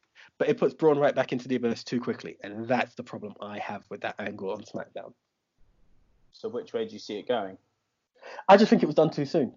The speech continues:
Speaker 1: I, I see The Fiend
Speaker 2: Which way
Speaker 1: winning.
Speaker 2: do you see it going?
Speaker 1: I see The Fiend winning because I think, with the highest respect to Braun, I'm happy for him. I cheered. I was over the moon about it, and I was like, "You deserve it." I would have screamed it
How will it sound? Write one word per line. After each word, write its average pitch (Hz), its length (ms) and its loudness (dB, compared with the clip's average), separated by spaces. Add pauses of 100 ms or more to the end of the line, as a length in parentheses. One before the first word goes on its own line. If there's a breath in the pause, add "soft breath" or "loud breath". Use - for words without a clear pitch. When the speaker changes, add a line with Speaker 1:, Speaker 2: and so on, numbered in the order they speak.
(120)
Speaker 1:
I, 131 220 4
I 139 100 6
see 180 240 -2
The 160 120 -2
Fiend 156 280 0
Speaker 2:
Which 131 80 -4
way 135 100 4
Speaker 1:
winning. 175 160 4
Speaker 2:
do 165 40 4
you - 40 -2
see 127 100 -14
it - 80 -12
going? 104 260 -6 (260)
Speaker 1:
I 139 60 0
see 214 200 0
The 196 60 6
Fiend 175 260 4
winning 147 360 2 (300)
because 147 420 2
I 143 100 4
think, 165 340 -2 (460 soft breath)
with 175 420 2
the 175 80 6
highest 170 220 4
respect - 300 0
to 160 40 -6
Braun, 156 340 0 (800)
I'm 143 240 6
happy 160 300 -2
for 160 120 -4
him. 175 240 -2
I 139 120 2
cheered. 165 340 0
I 156 60 6
was 139 180 0 (160)
over 151 240 2
the 139 60 0
moon 151 340 -2
about 139 280 2
it, 143 80 -2
and 139 100 -6
I - 20 -2
was 131 140 0
like, 135 140 2
"You 143 120 -2
deserve 139 320 4
it." - 80 0
I 147 60 4
would 139 80 2
have 135 80 -2
screamed 151 300 -2
it 147 120 2